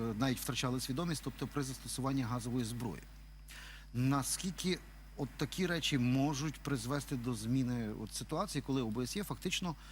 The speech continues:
каже, що з часів Першої світової війни хімічну зброю застосовували в таких військових конфліктах тільки хімічний Алі,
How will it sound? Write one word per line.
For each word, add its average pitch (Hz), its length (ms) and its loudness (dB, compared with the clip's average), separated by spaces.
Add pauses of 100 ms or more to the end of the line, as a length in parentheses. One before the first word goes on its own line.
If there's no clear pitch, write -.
(160)
каже, 131 280 0
що - 160 2
з - 40 2
часів 156 320 2
Першої 175 300 0
світової 156 400 2
війни 127 260 2
хімічну 139 400 0
зброю 113 420 0
застосовували 117 840 -2
в 104 40 -6
таких 131 280 -4 (120)
військових 131 360 0
конфліктах 127 480 -2
тільки 127 400 0 (480)
хімічний 131 500 4
Алі, 147 220 4